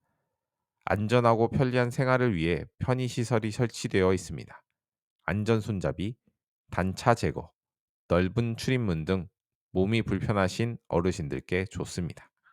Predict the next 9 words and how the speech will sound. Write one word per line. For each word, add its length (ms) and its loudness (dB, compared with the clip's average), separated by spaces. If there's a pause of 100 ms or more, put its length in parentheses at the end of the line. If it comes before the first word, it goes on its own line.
(2000)
주거급여를 760 4
받으시는 540 -2
분들도 580 -2
신청하실 640 -2
수 140 -4
있습니다. 460 -8 (800)
주거급여법에 960 4 (100)
따른 400 0 (240)
수급권자 760 0